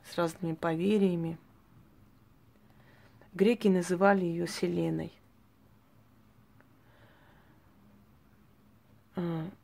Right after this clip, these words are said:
у армян богиня Луны Люсин или Люсине. Кстати, есть и имя Лусине, Луна. У древних персов, зороастрийцев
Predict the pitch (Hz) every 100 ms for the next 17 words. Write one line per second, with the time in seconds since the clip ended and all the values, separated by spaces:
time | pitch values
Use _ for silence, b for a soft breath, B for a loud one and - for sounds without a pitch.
0 | _ - 175 175 196 233 202 175 180 185
1 | 180 170 170 180 208 214 B B B -
2 | 175 175 - 175 160 - - 170 170 175
3 | 165 - 180 170 160 - - - b b
4 | b b b b b b - - - -
5 | - - - - 175 - 180 170 - 190
6 | 170 160 156 160 - 160 156 156 - -
7 | 175 175 165 147 175 - - - - -
8 | - - - - - - - - - -
9 | - b b b b b b b - 175
10 | 202 208 190 175 - - 240 247 - 170
11 | 175 180 175 - 220 220 - 185 175